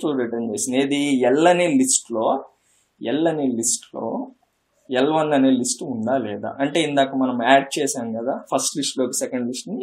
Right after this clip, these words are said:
యాడ్ చేసాం కాబట్టి, ఉంది కాబట్టి true రిటర్న్ చేసింది. ఇక్కడ L dot equals, equals method ఏంటి అని అంటే, ఫస్ట్ లిస్ట్ సెకండ్ లిస్ట్ ఈక్వలా కాదా? ఈక్వల్ అయితే ట్రూ రిటర్న్ చేస్తది, లేకపోతే ఫాల్స్ రిటర్న్ చేస్తది. సేమ్ ఇదిగోండి,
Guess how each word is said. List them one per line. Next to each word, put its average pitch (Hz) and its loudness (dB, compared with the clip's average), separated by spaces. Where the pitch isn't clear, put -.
యాడ్ 139 4
చేసాం 156 -2
కాబట్టి, 135 -4
ఉంది 135 0
కాబట్టి 127 -2
true 139 -2
రిటర్న్ - -8
చేసింది. - -14
ఇక్కడ 156 2
L 165 10
dot 190 12
equals, 170 2
equals 190 2
method 156 2
ఏంటి 147 -2
అని 143 -2
అంటే, 139 -2
ఫస్ట్ 160 0
లిస్ట్ 170 -2
సెకండ్ 135 0
లిస్ట్ - -6
ఈక్వలా 120 -2
కాదా? 104 -4
ఈక్వల్ 165 2
అయితే 147 0
ట్రూ 143 0
రిటర్న్ 127 0
చేస్తది, 120 -2
లేకపోతే 151 -4
ఫాల్స్ - -4
రిటర్న్ - -14
చేస్తది. - -8
సేమ్ 131 2
ఇదిగోండి, 120 -4